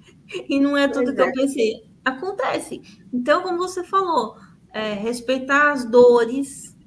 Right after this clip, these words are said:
Speaker 1: os anseios, a individualidade de cada um. E é pra vida mesmo. A gente passa, passa essas dicas, é como eu falei,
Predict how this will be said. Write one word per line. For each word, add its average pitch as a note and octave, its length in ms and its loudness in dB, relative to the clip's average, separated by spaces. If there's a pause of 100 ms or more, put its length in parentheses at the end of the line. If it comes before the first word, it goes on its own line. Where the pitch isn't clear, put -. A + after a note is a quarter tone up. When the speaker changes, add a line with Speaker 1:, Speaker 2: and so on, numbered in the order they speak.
Speaker 1:
os G#3 160 -10
anseios, A3 760 -4 (500)
a G#3+ 200 0
individualidade B3 1700 -2
de G3 80 -16
cada G3 440 -4
um. F#3 320 -10 (260)
E A#3 440 -4
é A#3+ 120 0
pra C#4+ 240 0
vida C#4 440 -2
mesmo. G3+ 280 -4
A G#3 40 -8
gente A3+ 220 -8
passa, C4+ 340 0
passa D#4 420 0
essas G#3+ 420 -4
dicas, C4+ 380 -4
é G#3 60 -6
como A#3 220 -6
eu B3 40 -4
falei, B3 420 -4